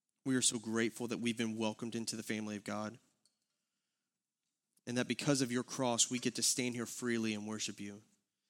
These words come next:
And God, if there's anyone underneath the sound of my voice that has not experienced that, God, I pray, uh, that you would make their heart alive. God, that their heart of stone would go to a heart of flesh, that they would walk from darkness to light to experience the grace and mercy that is freely offered to them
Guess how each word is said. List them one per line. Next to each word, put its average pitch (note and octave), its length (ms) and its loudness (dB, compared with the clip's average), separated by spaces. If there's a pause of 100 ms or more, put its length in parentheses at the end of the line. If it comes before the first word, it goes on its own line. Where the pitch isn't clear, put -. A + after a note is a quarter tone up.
(220)
And C3 100 2
God, C3+ 160 8
if C3+ 80 0
there's C3 180 4
anyone C3+ 400 4
underneath B2+ 260 0
the A#2+ 80 -2
sound C3 220 2
of A#2+ 40 0
my A#2 80 4
voice A#2 280 2
that - 80 -2
has C3 280 4
not B2+ 140 2
experienced B2+ 540 2
that, A#2+ 100 0
God, A#2+ 160 2
I A#2+ 80 4
pray, B2 460 2 (360)
uh, A#2 180 4
that B2 120 6
you C#3 200 2
would B2+ 160 4 (180)
make C#3+ 320 4
their D3+ 220 6
heart C#3+ 260 4
alive. A2 580 4 (1000)
God, D3+ 160 6
that C3+ 160 6
their D3+ 140 8
heart E3 340 2
of C#3+ 100 4
stone D#3+ 400 6
would C3+ 140 4
go D3+ 140 6
to C#3+ 200 4
a C3+ 40 2
heart C#3 200 4
of B2+ 80 0
flesh, C#3+ 320 4
that C#3+ 100 0
they D#3 120 4
would D3 120 4
walk D3+ 300 4
from C#3 160 -4
darkness D3+ 360 2
to C#3 80 0
light C#3+ 280 4
to D3 80 0
experience D#3+ 800 2
the D3+ 80 4
grace D#3 420 6
and F#3 160 4
mercy F3 360 6
that C#3+ 100 6
is C3+ 100 6
freely G#3+ 460 6
offered F3 360 4
to C3 120 4
them G#2+ 240 2